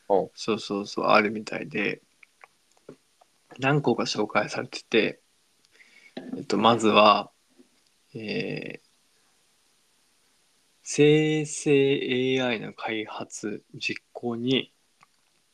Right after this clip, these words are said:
Speaker 2: 不可欠なエーアイ半導体の世界シェア八割を握る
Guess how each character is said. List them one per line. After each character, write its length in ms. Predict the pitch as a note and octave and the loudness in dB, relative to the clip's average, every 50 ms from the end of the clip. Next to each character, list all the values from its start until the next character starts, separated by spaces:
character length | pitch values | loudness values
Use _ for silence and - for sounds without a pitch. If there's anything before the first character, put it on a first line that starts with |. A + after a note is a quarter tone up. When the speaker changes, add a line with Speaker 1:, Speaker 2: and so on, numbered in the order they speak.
| _ _ _ _ _ _ _ _ _ _ _ _ _ _ _ _ _ _ _ _ _ _ _ _ - - | _ _ _ _ _ _ _ _ _ _ _ _ _ _ _ _ _ _ _ _ _ _ _ _ -18 -18
Speaker 2:
不 80 | - - | -6 -4
可 140 | - C#3+ | -2 -2
欠 260 | C#3+ - - - - - | -2 -2 -6 -8 -8 -8
な 300 | A2+ A#2 A2 A2 G2+ - - - | -4 -4 -2 -4 -4 -6 -4 0
エ 60 | - | 2
ー 220 | B2+ C3+ C#3+ D3 C#3+ | 4 6 6 6 6
ア 60 | C#3+ | 4
イ 60 | C#3 | 2
半 300 | C3+ - - C#3 C3+ C3 | 0 -4 -6 -6 -6 -8
導 260 | B2+ B2 C3 B2 B2 A#2+ | -6 -4 -2 -2 -2 -4
体 240 | - B2+ A2+ A2 G#2+ | -6 -6 -6 -6 -8
の 260 | A2+ C3 C3 A#2 - - _ _ _ - - _ _ _ _ _ | -8 -8 -8 -10 -12 -16 _ _ _ -20 -20 _ _ _ _ _
世 160 | _ - B2 | _ -12 -8
界 260 | B2 - B2+ C3 C3+ B2 | -4 -2 -2 0 0 -2
シ 160 | - - C3 | -2 -2 -2
ェ 40 | A2+ | -2
ア 40 | |
八 300 | - - - - - - | -4 -6 -10 -8 -6 -4
割 260 | C3 A#2 A2+ A2+ - - | -2 -2 -2 -4 -4 -6
を 80 | - | -6
握 340 | - - - A2+ - G#2 G#2 | -8 -10 -12 -10 -10 -8 -6
る 280 | G#2+ A2+ A2 A2 - | -6 -6 -6 -8 -10